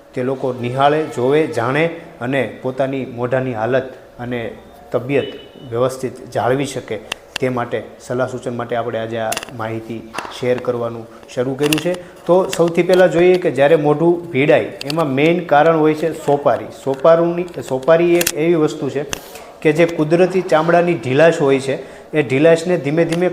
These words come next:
કડક કરી મૂકે છે. એટલે જેમ જેમ માવાનું ખાવાનું પ્રમાણના દિવસો વધતા જાય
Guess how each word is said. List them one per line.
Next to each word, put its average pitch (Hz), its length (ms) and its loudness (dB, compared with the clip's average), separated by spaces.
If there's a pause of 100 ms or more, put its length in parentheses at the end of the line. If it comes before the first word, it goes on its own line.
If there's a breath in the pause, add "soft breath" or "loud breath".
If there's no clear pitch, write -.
કડક 170 360 4
કરી 147 180 4
મૂકે 131 280 -2
છે. 127 140 -2
એટલે 139 220 -2
જેમ 147 220 0
જેમ 170 320 4 (320 loud breath)
માવાનું 165 640 2
ખાવાનું 165 460 2
પ્રમાણના 165 380 2
દિવસો 151 360 2
વધતા 151 360 4
જાય 120 200 0